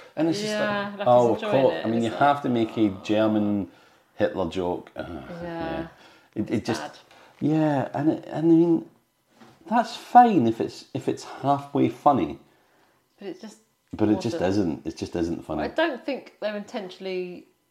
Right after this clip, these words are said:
Speaker 2: being offensive. I think they were trying to be funny.
Speaker 1: Yes, that's the
Speaker 2: It
Speaker 1: thing.
Speaker 2: just didn't come off.
Speaker 1: Yeah, and it, and, and it's,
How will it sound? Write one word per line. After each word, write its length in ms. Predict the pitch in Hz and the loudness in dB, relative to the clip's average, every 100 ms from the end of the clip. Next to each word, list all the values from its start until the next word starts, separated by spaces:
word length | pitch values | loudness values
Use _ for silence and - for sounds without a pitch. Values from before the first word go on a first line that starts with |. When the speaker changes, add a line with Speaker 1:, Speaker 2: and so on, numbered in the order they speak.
| _ | _
Speaker 2:
being 180 | 202 185 | -8 -8
offensive. 600 | 180 214 190 - 160 160 160 | -6 -8 -8 -8 -6 -6 -8
I 80 | |
think 360 | 165 - 196 160 | -16 -12 -12 -10
they 120 | 175 | -10
were 80 | 160 | -10
trying 480 | 160 - 180 165 160 | -14 -10 -10 -8 -10
to 160 | - | -10
be 100 | 165 | -10
funny. 300 | 151 175 156 135 | -10 -12 -10 2
Speaker 1:
Yes, 400 | 156 135 - - | 4 4 2 -2
that's 240 | 131 127 | 0 0
the 60 | 117 | -2
Speaker 2:
It 40 | |
Speaker 1:
thing. 140 | - - | 0 0
Speaker 2:
just 120 | 170 | 0
didn't 240 | 196 170 170 | -4 -6 -8
come 180 | 175 | -8
off. 280 | 170 143 156 - - | -6 -8 -12 -18 -10
Speaker 1:
Yeah, 340 | - 151 107 - | 2 4 4 2
and 140 | 113 117 | 0 0
it, 100 | - | -2
and, 160 | 127 127 | -2 0
and 100 | 120 120 | 0 -2
it's, 160 | - | -4